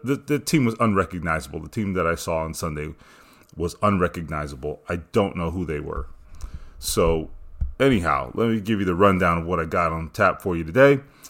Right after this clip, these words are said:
Obviously, I'll recap the Jags game. I think there are some important takeaways there. So, I got some thoughts on that that I want to share. Uh, I wanna revisit the offensive line, which is kinda loosely related, obviously. Um,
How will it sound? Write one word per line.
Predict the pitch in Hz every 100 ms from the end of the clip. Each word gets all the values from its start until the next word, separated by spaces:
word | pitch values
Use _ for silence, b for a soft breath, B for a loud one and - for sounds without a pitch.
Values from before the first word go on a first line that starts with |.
| B -
Obviously, | 113 - 120
I'll | 104 117
recap | 151 143 143 -
the |
Jags | 104 117 101 95
game. | - 104 98 90 B
I | - 113
think | 139
there | 139 113
are | 104
some | - 104
important | 92 120 87 85
takeaways | 104 87 85 85 76 -
there. | 87 73 73 - b b b b
So, | - 92 85 - _ _ _ _
I | 92
got | 87 92
some | 90 85
thoughts | - 92 80 -
on | 95 80
that | 82 90 -
that | 85
I |
want | 85 87 -
to | 82
share. | - 139 147 143 _ B B B - -
Uh, | 78 76 78 - _ _ _ _ -
I | 92 90
wanna | 92 104 92 85 _ _ -
revisit | 101 107 98 98 98
the | 101 87
offensive | 101 104 113 85 82
line, | 92 113 107 95 92
which | 95
is | 90
kinda | - 107 92
loosely | 104 - 95
related, | 85 90 98 87 87
obviously. | 85 78 - 87 85 b b b -
Um, | - 85 85 85 78